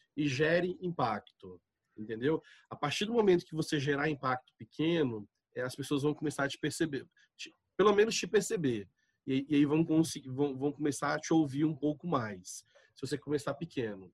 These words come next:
né? Não, não tenta começar grande, porque as dificuldades de, de, de começar grande é isso: você não vai ter recurso, você não vai ter apoio,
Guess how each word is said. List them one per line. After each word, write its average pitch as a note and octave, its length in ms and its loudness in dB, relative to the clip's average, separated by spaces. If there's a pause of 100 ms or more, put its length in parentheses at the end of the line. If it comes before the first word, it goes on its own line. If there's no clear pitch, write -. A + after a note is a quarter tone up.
(160)
né? C3 260 -6
Não, D#3 280 0
não D#3+ 160 0
tenta E3+ 280 2
começar D3+ 360 0
grande, E3+ 440 2 (380)
porque E3 240 0
as E3 200 2
dificuldades F#3+ 520 2
de, D#3+ 380 -10
de, C#3+ 240 -16 (320)
de C#3 100 -10
começar D#3+ 260 0
grande F3 300 2
é C4 60 -4
isso: G3 260 -2
você D#3+ 80 -2
não D#3 80 0
vai D3 100 2
ter C#3 120 -4
recurso, D3+ 600 -4 (300)
você C#3 220 -2
não C#3 100 2
vai C#3 120 0
ter C#3+ 120 -2
apoio, C3+ 640 0